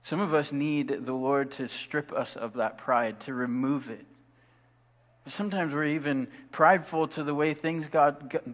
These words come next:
the way that, that God wants to do things in our life, thinking that we know better. That's pride.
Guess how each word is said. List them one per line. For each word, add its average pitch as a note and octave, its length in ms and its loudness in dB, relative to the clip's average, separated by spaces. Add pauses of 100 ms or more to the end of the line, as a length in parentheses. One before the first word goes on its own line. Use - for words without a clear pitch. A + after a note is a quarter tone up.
(140)
the C3+ 120 -4
way D#3+ 220 2
that, D#3 320 2
that D3 160 4
God D#3+ 240 10
wants D#3+ 220 2
to E3 100 -4
do D#3 160 -2
things D#3 300 -6
in C#3+ 80 -2
our C#3+ 160 2
life, F3 240 4
thinking D#3 320 -4
that D3 180 2
we D3+ 140 -2
know D#3 200 2
better. D#3+ 520 0 (100)
That's D#3 160 2
pride. F3 480 6